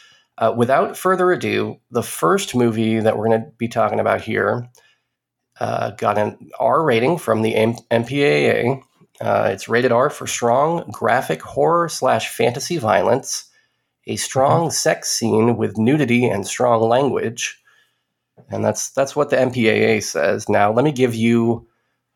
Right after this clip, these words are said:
Speaker 1: let me give you a, a clue or two from the parent's guide, things that happened in here.
Speaker 2: Okay.
Speaker 1: We see three severed heads in a man's bed.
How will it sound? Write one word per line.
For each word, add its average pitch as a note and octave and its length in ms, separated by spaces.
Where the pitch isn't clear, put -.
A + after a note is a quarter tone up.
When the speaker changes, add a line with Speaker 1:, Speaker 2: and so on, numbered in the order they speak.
Speaker 1:
let G#3+ 60
me G3+ 40
give F#3 140
you E3 160
a, C3+ 80
a A#2+ 160
clue D3 560
or A#2+ 200
two A#2 760
from G#2+ 480
the G2+ 100
parent's A#2+ 560
guide, A2+ 640
things A#2 280
that G#2+ 100
happened A2 420
in G2+ 140
here. A2 480
Speaker 2:
Okay. - 240
Speaker 1:
We C#3 100
see D#3+ 280
three D3+ 500
severed D3+ 520
heads A2 680
in A2+ 100
a G#2 60
man's A#2+ 500
bed. G#2+ 560